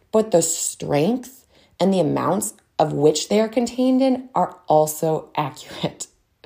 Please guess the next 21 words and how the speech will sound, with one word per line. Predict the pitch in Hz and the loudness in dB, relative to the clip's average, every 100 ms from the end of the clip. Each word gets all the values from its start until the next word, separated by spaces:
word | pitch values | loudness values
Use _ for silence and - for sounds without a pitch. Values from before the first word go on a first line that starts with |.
| - - | -20 -18
<laughs> | - - - _ _ _ | -18 -20 -20 _ _ _
Big | - 208 - 170 156 - _ _ _ _ - | 2 6 6 4 0 -12 _ _ _ _ -4
deal. | 156 147 131 117 - _ _ _ 196 | 2 4 4 2 -6 _ _ _ -2
Big, | 269 269 202 | 2 4 4
big | 226 190 | 2 2
deal. | 151 139 | 0 -2
Because, | 165 196 190 - _ _ _ - | -2 -2 -4 -14 _ _ _ -4
again, | 196 190 - 180 247 185 - - _ | -2 -2 -8 2 4 4 -2 -14 _
why | 160 170 202 | -4 -2 -2
would | 277 311 269 | -2 -4 -4
you | 240 247 | -2 -2
pay | 247 - 156 160 135 131 - _ _ _ _ _ _ | -4 -4 0 0 0 -4 -12 _ _ _ _ _ _
for | _ 190 | _ 2
a | 170 | 2
product | - 170 180 190 | 4 2 2 2
that | 156 | 0
says | 156 156 | 2 0
it's | 151 - | -2 -6
five | - 147 147 | 0 0 0
hundred | 180 170 147 | -2 -2 -2
milligrams | 139 151 175 214 233 254 254 | -2 -2 0 0 0 -2 -6